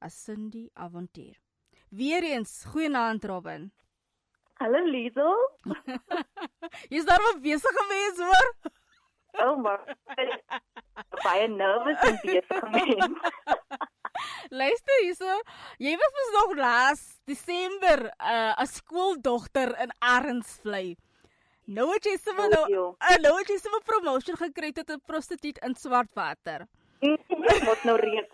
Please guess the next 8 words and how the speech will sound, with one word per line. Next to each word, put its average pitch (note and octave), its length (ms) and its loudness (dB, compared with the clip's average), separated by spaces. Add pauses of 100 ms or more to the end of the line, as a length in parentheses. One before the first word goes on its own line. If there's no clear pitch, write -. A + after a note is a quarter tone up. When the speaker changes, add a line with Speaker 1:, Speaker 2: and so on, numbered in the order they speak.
(120)
Speaker 1:
<laughs> - 580 -4
Dit E4+ 180 4
is F4+ 140 4
regtig D#4 420 4
'n E4 60 2
groot D4 360 0
sprong. A3+ 520 0 (260)
So, - 180 -2